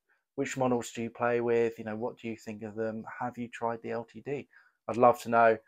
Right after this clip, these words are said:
And like I said before, guys, at the beginning of the video, do remember to subscribe to the channel and hit that bell icon so you get more weekly reviews like this coming straight onto your newsfeed.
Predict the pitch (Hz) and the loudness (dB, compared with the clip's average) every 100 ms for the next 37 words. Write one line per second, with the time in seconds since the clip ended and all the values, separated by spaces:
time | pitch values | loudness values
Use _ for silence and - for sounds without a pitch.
0 | _ _ _ - 120 127 131 117 107 113 | _ _ _ -6 2 4 4 2 -2 -2
1 | - 107 113 107 107 107 110 110 104 101 | -4 -6 -4 0 0 -2 -8 -8 -8 -8
2 | 107 107 101 _ _ _ _ 117 107 120 | -10 -10 -10 _ _ _ _ -14 -6 -4
3 | 117 113 110 107 - 107 - 110 101 - | -4 -4 -6 -6 -8 -14 -4 -2 -2 -6
4 | 117 110 107 107 - 117 104 113 107 101 | -6 -4 -6 -8 -10 -10 -6 -4 -4 -4
5 | 107 104 104 98 101 101 - - 123 139 | -4 -2 -6 -10 -14 -16 -14 -10 -4 -2
6 | 135 123 117 117 _ _ _ _ _ _ | -4 -4 -6 -6 _ _ _ _ _ _
7 | _ 160 202 139 110 104 101 98 - _ | _ 0 2 0 -2 -4 -6 -8 -16 _
8 | 107 98 101 95 _ _ _ _ _ - | -10 -10 -12 -18 _ _ _ _ _ -18
9 | 101 104 - _ _ - 165 127 123 139 | -18 -18 -20 _ _ -6 -4 -4 -8 -8
10 | 139 156 - - | -6 -8 -12 -18